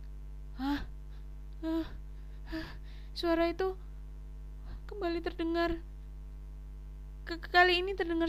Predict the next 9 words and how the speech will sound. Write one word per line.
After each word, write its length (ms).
sangat 240
jelas 320
dan 240
keras. 400
Sumber 640
suaranya 480
sangat 400
dekat. 300
Refleks, 480